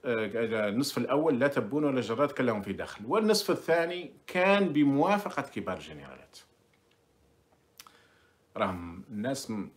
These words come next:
من ذاك يجيبوا أسماء، مثلًا هذه اللي عينوها وزيرة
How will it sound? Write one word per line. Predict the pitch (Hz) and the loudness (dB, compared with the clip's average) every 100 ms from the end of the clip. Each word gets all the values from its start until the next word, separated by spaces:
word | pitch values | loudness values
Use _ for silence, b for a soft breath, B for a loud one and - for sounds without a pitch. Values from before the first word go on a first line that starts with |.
| - | -14
من | 101 95 | -10 -8
ذاك | 90 139 - | -2 -2 -2
يجيبوا | 98 117 104 98 | -6 -4 -4 -6
أسماء، | - - 135 143 - - | -10 -4 -2 -2 -4 -12
مثلًا | 92 117 113 101 104 | -10 -8 -6 -6 -6
هذه | 101 | -6
اللي | 87 80 | -8 -8
عينوها | 95 101 90 | -6 -4 -6
وزيرة | 85 92 95 | -8 -6 -6